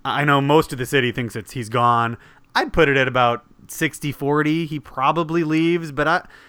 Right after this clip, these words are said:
from talking to him, there's enough of him that wants to stay that I think maybe he could be talked into it. And from what I understand with his mother, you know, a good school is very important,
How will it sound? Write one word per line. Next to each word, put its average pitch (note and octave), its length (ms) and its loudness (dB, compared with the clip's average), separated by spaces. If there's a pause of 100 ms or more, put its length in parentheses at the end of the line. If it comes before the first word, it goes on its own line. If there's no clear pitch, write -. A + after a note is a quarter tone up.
from A3 160 -8
talking G#3+ 380 0
to D#3 140 2
him, C#3+ 120 0
there's E3 200 -2
enough E3+ 280 -2
of C#3+ 120 -4
him D3 140 -2
that B2 100 -4
wants B2+ 300 -4
to B2 60 -14
stay A2+ 640 -2 (300)
that B2+ 100 -6
I B2 80 -4
think C3+ 220 -4
maybe C3+ 320 -2
he C3 60 -6
could C3 180 -8
be B2 100 -6
talked B2 340 -2
into B2 280 -4
it. A#2+ 180 -2 (240)
And A#2 100 -14
from B2 200 -8
what C3 100 -2
I C3+ 60 0
understand C3 380 -4
with A#2 80 -8
his A#2 120 -8
mother, A#2+ 560 0
you A2+ 80 -12
know, A2 220 -6 (200)
a A2+ 120 -10
good C3 200 -2
school C#3+ 300 -2
is B2 80 -4
very B2 240 0
important, A#2 680 -6